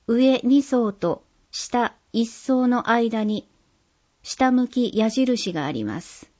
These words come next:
一番上から読みます。基本構想。長崎市における将来の都市像や、それを実現するためのまちづくりの方針などを明らかにし、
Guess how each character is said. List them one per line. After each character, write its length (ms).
一 280
番 240
上 200
か 140
ら 120
読 200
み 140
ま 180
す。 300
基 180
本 300
構 260
想。 460
長 240
崎 260
市 120
に 160
お 100
け 160
る 140
将 280
来 220
の 140
都 120
市 200
像 240
や、 240
そ 180
れ 120
を 100
実 320
現 240
す 80
る 140
た 120
め 160
の 200
ま 180
ち 140
づ 120
く 140
り 100
の 140
方 240
針 220
な 180
ど 180
を 100
明 220
ら 120
か 120
に 140
し、 320